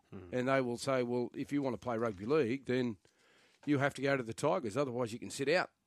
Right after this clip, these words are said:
Speaker 2: the next couple of years." But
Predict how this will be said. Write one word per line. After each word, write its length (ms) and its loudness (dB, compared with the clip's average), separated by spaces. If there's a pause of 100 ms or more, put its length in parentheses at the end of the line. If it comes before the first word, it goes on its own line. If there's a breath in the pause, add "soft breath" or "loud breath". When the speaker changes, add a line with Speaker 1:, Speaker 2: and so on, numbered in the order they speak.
(160)
Speaker 2:
the 80 -6
next 280 -4
couple 260 -6
of 100 -12
years." 380 -6 (1080 soft breath)
But 200 4